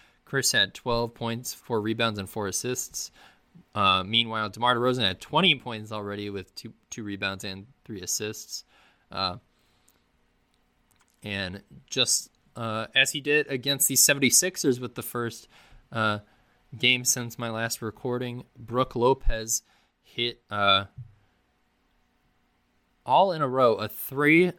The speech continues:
then a contested layup, then he, uh,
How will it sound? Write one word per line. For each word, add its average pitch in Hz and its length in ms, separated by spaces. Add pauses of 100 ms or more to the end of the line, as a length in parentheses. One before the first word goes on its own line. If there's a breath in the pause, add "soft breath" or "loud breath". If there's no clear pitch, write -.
then 123 180
a 117 80
contested 156 640
layup, 113 480 (680 loud breath)
then 120 580 (380)
he, 120 520 (140)
uh, 104 400